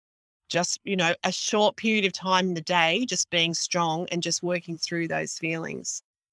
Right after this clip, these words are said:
And, you know, you showed, you sh-, gave me the tools to, to do that. I wouldn't have been able to do it without, without those tools and, and commit-,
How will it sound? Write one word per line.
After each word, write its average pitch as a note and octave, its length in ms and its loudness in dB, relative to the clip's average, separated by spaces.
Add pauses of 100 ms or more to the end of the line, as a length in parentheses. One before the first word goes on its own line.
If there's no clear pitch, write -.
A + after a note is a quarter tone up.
(340)
And, F#3 260 4
you G#3+ 160 0
know, F3+ 140 4
you G#3+ 460 0
showed, G3+ 520 2
you G#3+ 260 0
sh-, - 220 -2
gave F3+ 220 4
me F#3 60 0
the D#3+ 120 -8
tools F3+ 520 -4
to, E3 400 -2 (840)
to - 120 -6
do E3+ 220 2
that. E3 180 2
I F3 60 6
wouldn't A#3+ 220 6
have G#3+ 100 2
been G3+ 140 6
able F3+ 240 4
to F3+ 140 -6
do F3 240 0
it - 240 0
without, D#3+ 480 -2 (640)
without E3+ 360 0
those E3 280 -2
tools E3+ 420 -2
and, E3+ 220 0
and E3+ 220 4 (100)
commit-, G3 380 2